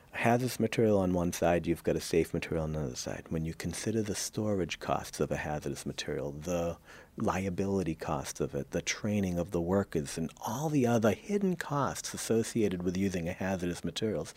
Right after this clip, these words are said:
it's ac-, absolutely a no-brainer that you would rather have a safe material. DuPont, in two thousand and four, I, I may have the year wrong, but I think it was two thousand four, their R and D budget was a billion dollars.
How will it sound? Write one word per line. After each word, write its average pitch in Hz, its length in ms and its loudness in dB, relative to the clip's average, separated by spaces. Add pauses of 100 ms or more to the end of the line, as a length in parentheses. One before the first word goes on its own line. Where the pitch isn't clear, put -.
(280)
it's - 140 -8
ac-, 214 160 2 (340)
absolutely 123 560 4
a 92 60 4
no-brainer 104 640 6
that 90 200 0
you 95 60 6
would 85 140 2
rather 101 340 4
have 80 240 0
a 87 60 -2
safe - 360 0
material. 107 460 -2 (340)
DuPont, 123 640 0
in 85 120 -2
two 135 180 0
thousand 123 420 2
and 98 120 -2
four, 87 320 4
I, 85 100 2
I 87 140 -4
may 92 180 2
have 98 180 0
the 87 80 0
year 90 260 0
wrong, 73 340 -6
but - 220 -4
I - 340 -12
think 151 120 4
it 113 40 4
was - 100 -2
two 120 120 2
thousand 107 240 -2
four, 80 240 4
their 82 260 2
R 120 180 2
and 117 100 -2
D 101 140 -2
budget 82 420 -6
was 85 140 2
a 85 60 0
billion 85 460 -2
dollars. - 540 -6